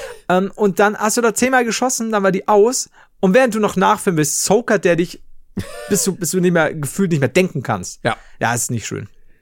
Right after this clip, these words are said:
Speaker 1: Ei, ei, ei, Super Soaker. Viel Freude, aber auch viel Leid für mich.
Speaker 2: Ich muss sagen, ich war großer Freund von, ähm, Wasserbomben. Allerdings, äh,
Speaker 1: Mhm.
Speaker 2: haben die dann leider auch immer ein bisschen Dreck natürlich dann gemacht im Garten. Aber,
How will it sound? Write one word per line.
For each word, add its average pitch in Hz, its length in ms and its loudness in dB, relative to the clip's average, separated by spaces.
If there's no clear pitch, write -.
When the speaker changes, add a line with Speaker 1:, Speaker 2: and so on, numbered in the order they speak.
Speaker 1:
Ei, 101 380 -6
ei, 85 280 -8
ei, 82 200 -8
Super - 340 -6
Soaker. 104 320 -6
Viel 226 420 0
Freude, 196 560 0
aber 156 160 -2
auch 147 120 -4
viel 175 380 -4
Leid 127 320 0
für 120 120 -6
mich. 110 300 -10
Speaker 2:
Ich 202 100 4
muss 233 140 4
sagen, 214 200 4
ich 202 140 -4
war 190 80 2
großer 190 320 0
Freund 151 380 0
von, 131 640 -2
ähm, 104 580 -6
Wasserbomben. 127 840 -4
Allerdings, 135 540 -2
äh, - 300 -12
Speaker 1:
Mhm. 185 80 0
Speaker 2:
haben 143 120 2
die 139 80 2
dann 127 120 0
leider 127 220 2
auch 120 80 -4
immer 123 120 -4
ein 117 60 -2
bisschen 110 320 -6
Dreck - 200 -10
natürlich 98 320 -8
dann 98 120 -10
gemacht 95 280 -8
im 107 100 -10
Garten. 104 380 -8
Aber, 104 440 -2